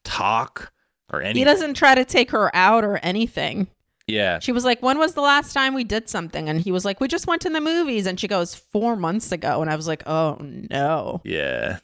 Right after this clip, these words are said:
Speaker 2: So he, he clearly has checked out. And he's the one that wanted all the babies, too.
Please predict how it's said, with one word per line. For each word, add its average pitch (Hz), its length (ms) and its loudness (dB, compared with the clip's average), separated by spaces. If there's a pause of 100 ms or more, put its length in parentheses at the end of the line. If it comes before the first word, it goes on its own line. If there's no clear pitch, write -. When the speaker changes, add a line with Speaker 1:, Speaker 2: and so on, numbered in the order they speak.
(160)
Speaker 2:
So 185 340 2
he, 285 380 -2
he 285 220 -4
clearly 240 680 -2
has 202 240 -4
checked - 340 -6
out. 170 300 2
And 170 100 -8
he's 339 240 0
the 320 60 -4
one 311 140 0
that 269 120 -2
wanted 240 320 2
all 180 140 0
the 170 100 -4
babies, 143 440 -6
too. 165 380 -2